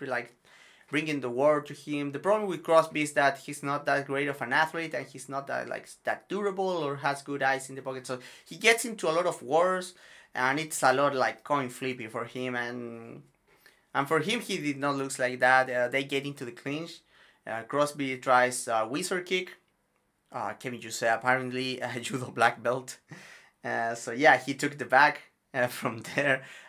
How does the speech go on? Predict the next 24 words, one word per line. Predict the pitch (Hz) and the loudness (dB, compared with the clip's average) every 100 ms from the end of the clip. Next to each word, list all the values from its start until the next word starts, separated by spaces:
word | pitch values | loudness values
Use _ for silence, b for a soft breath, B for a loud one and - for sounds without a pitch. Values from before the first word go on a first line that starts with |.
| - | -6
and | 123 | 0
got | 160 165 | 2 4
the | |
rear | 156 156 | 6 6
naked | 156 151 147 | 4 0 0
choke. | 160 160 156 | 2 2 6
Crosby | 160 151 151 | 6 6 0
super | 139 - 160 151 139 | -6 -4 -4 0 -2
delayed, | 139 127 127 127 120 - | -2 0 2 0 -2 -8
uh, | 120 117 117 | -4 -4 2
reaction | 123 127 - 123 | 6 6 4 -8
to | 120 123 | -6 -8
defend | 123 - 123 120 | -8 -6 -6 -4
the, | 120 117 117 | -2 -2 -4
the | 117 | -6
hands | 120 123 123 120 - | -2 -2 0 -4 -6
on | 120 | -6
the | 120 | -6
rear | 120 | -4
naked | 123 120 120 | -6 -8 -6
choke, | 127 123 | -6 -4
got | 120 - | -6 -6
choked | 120 117 117 | -8 -6 -4
out. | 120 123 | -4 -6